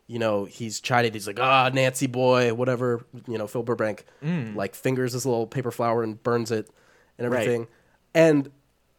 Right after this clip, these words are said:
Speaker 1: where all of their fronts end up being their weaknesses and their faults, his front of how he's perceived, his weakness, is his greatest asset in getting what he wants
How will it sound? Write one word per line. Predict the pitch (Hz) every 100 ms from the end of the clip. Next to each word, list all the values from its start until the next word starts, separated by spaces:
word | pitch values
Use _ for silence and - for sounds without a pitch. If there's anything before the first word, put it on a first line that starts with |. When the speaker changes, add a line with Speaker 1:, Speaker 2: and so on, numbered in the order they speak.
| _ _ _ 170
Speaker 1:
where | 165 165
all | 160 196 208
of | 170
their | 170 196
fronts | - 170 143 - - -
end | 147
up | 147 131
being | 143 143
their | 123
weaknesses | 110 120 - 147 170 170
and | 156
their | 110
faults, | 104 120 143 180 - - _ _ _ _ _ _ _ _ _ _
his | - 185 214 160 - -
front | - - - 202 135 120 -
of | 139 135 -
how | 156
he's | 143
perceived, | 135 127 - 147 -
his | 123
weakness, | 127 - 131 113 -
is | 120 135
his | 117 120 -
greatest | 135 131 -
asset | 110 139 131 113
in | 95 110
getting | 117 113 110
what | 110
he | 98
wants | 98 113 90 - -